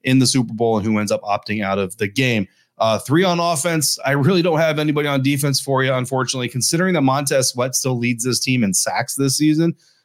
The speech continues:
uh, and has only played eight games for them. Kinda rough out there for the defense, uh,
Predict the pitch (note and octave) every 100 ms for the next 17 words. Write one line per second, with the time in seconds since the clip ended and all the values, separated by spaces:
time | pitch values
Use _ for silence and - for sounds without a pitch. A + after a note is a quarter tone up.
0 | _ A2+ A2+ A2+ G#2+ G#2+ G2+ A2 A#2 -
1 | A#2+ A#2+ A2+ _ _ - B2 A#2 A#2+ C3+
2 | C#3 - - - D3+ D#3+ E3 D#3+ - -
3 | _ _ _ _ _ _ _ _ - C#3
4 | C3 A#2 A2+ F#2 - F#2 G2 F#2+ F#2 F2+
5 | F#2+ F2+ - - G2+